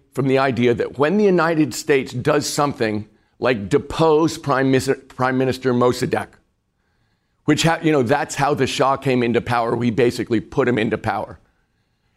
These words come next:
That what that does is it changes people's opinion about the United States and what we stand for.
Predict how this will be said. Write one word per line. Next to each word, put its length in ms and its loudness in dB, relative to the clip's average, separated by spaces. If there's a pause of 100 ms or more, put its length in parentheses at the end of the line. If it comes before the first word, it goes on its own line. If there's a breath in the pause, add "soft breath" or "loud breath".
(280)
That 280 0
what 300 2
that 320 0
does 540 0 (400)
is 120 4
it 200 0
changes 680 2
people's 440 0
opinion 500 0
about 280 -2
the 60 -2
United 360 0
States 340 0
and 160 0
what 140 0
we 80 2
stand 320 -6
for. 200 -20